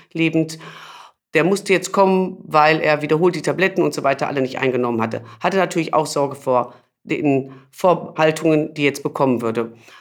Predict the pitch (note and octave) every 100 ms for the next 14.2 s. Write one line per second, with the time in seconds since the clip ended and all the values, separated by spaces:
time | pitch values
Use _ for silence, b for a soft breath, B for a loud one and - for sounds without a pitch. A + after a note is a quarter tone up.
0 | B F#3 E3+ - E3 F#3 G3 E3+ D#3 D3+
1 | D3+ D#3 G3+ G3 - - G#3 F#3+ E3 E3+
2 | D#3+ D#3+ - - _ _ _ _ _ D#3+
3 | C#3 A#2 A#2 F#3+ F3+ D#3+ - E3+ D#3+ D#3+
4 | D3 D3 - - - _ _ _ _ -
5 | F#3+ F3 D3+ D3 C#3+ D#3 E3 D#3+ D3 C3
6 | C3 B2+ C3 A#2 A2+ B B B B B
7 | B _ _ D#3+ D#3+ D#3 C#3+ C3+ C3 -
8 | E3 - A3+ A3 G#3 E3 E3 D#3+ - D#3+
9 | G#3 G#3 - F3 - E3+ D#3+ D3+ D#3 E3
10 | D#3+ D#3 D#3+ D#3 D3+ D3+ C4 A3+ A3 A3
11 | G3+ F#3+ - - - D#3 - D#3 D3 C#3+
12 | - C#3 - - C#3+ F3 G#3 A3+ G3+ F#3+
13 | - E3 C#3+ C3+ B2+ G3 A3 G3 - D#3+
14 | E3 E3